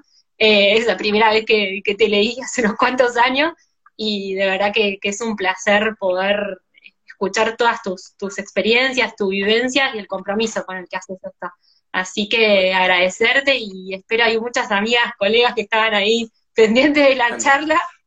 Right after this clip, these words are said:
Speaker 1: <laughs> así que, que espero que sea como un camino para ir transitando de a poco. Yo siempre digo, cuando aparece algo nuevo,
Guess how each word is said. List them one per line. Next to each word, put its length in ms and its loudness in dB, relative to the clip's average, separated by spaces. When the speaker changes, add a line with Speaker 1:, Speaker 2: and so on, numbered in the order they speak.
Speaker 1:
<laughs> 360 -6
así 320 -4
que, 140 2
que 120 -2
espero 360 0
que 140 -4
sea 400 0
como 300 -14
un 140 -12
camino 680 -2
para 240 -2
ir 120 -4
transitando 800 0
de 120 -6
a 80 -8
poco. 340 0
Yo 40 2
siempre 360 -2
digo, 180 2
cuando 220 -6
aparece 280 0
algo 260 2
nuevo, 600 4